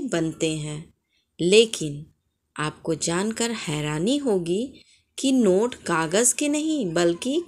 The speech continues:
कपास के बनते हैं। ऐसा इसलिए क्योंकि कपास कागज़ की तुलना में अधिक मजबूत होते हैं और वो जल्दी फटते नहीं हैं।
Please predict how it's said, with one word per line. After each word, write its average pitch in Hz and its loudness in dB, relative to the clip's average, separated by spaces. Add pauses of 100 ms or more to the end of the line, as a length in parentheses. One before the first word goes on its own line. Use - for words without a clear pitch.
कपास 214 2
के 202 2
बनते 160 -2
हैं। 147 -10 (680)
ऐसा 185 2 (160)
इसलिए 180 2 (140)
क्योंकि 180 0 (140)
कपास 170 0
कागज़ 165 -4
की 233 -4
तुलना 160 -2
में 240 -2 (440)
अधिक 285 2
मजबूत 208 0
होते 160 -2
हैं 156 -6 (520)
और 196 2
वो 180 2
जल्दी 175 0 (180)
फटते 165 -2
नहीं 247 -2
हैं। 175 -4